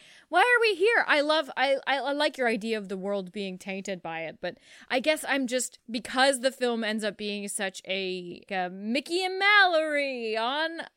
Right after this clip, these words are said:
like, this is their spree, and, and we're just following these characters. I guess the, the formatting,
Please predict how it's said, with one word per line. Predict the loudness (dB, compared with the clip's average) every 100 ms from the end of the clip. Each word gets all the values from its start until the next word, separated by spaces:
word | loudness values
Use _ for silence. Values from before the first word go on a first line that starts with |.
| -10
like, | -4 -4 -4
this | -6
is | -6 0
their | 2 2
spree, | -2 -2 0 -2 -6 -8
and, | -10 -8
and | -8
we're | -8
just | -8 -10 -6
following | -4 -2 -4
these | -8 -10 -12
characters. | -8 -4 -4 -4 -4 -4 -6 -12 -18 _ _ _ _ _ _ -6
I |
guess | -4 -4
the, | -4 -4 -2 -6 -10 -20 _ _ _ _ _ -12
the | -12
formatting, | -4 -2 0 0 0 -4 -8 -14